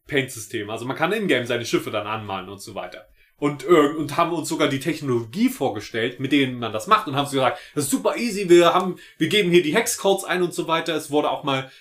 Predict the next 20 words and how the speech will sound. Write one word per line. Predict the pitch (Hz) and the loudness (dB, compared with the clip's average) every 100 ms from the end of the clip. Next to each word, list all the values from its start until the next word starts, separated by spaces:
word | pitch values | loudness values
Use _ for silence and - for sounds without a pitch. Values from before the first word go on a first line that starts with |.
| - | -6
geleakt, | 165 156 185 - | -2 0 -2 -4
wie | 156 | -2
das | 147 135 | 0 0
im | 151 120 | -2 -4
Backend | 165 - 139 | -4 -2 -6
funktioniert | 135 123 - 151 220 | -8 -10 -6 -4 -2
und | 131 | -2
das | 117 | -4
sind | 131 123 | -4 -6
wirklich | 160 151 | -6 -4
einfach | 139 139 | -4 -4
nur | 131 | -6
Dateien | 123 - 135 139 131 | -6 -2 0 0 0
mit | 120 | -4
Farbcodes | - 131 131 - 143 139 | -2 -4 -2 -2 -4 -4
quasi | - 143 135 | -4 -4 -4
drin | 127 143 | -8 -8
und | 147 | -8
so | 147 139 | -8 -6
weiter. | 139 156 | -6 -6